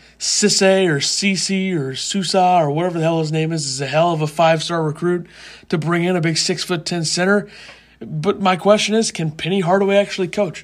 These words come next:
And I'd like for him to prove that this year. Let's see. I'm interested in that. All right, number thirty. And let me just say this.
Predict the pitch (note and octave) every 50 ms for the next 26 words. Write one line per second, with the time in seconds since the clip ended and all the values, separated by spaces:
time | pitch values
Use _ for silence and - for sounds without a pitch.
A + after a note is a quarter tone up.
0 | - - D3 D#3 D#3+ E3+ F3 E3 - F3+ F3+ F3 D#3 D3+ - - G3 G3+ F3 D#3
1 | E3 D#3+ F3 F3 - _ _ _ _ _ _ _ _ _ _ _ _ - D3+ D3+
2 | F3 D#3+ - F#3 F#3 D3+ A#2 C3 D3+ D#3+ D3+ - - F#3 D3+ B2+ - - _ -
3 | - - - - - - - _ - - - C#3+ E3+ F3+ E3 - - D#3+ D#3+ D#3
4 | D3 B2+ - D3+ F3 F#3+ F3+ F#3+ G3 G3 G3 - G3 F3+ D3 B2+ A#2+ D3 - -
5 | - - - - - - - - - - - - - - - - - - E3 F3+
6 | G3 G3+ F#3+ E3 D3+ C3+ - D#3 C#3 B2+ B2 A#2 A2 - -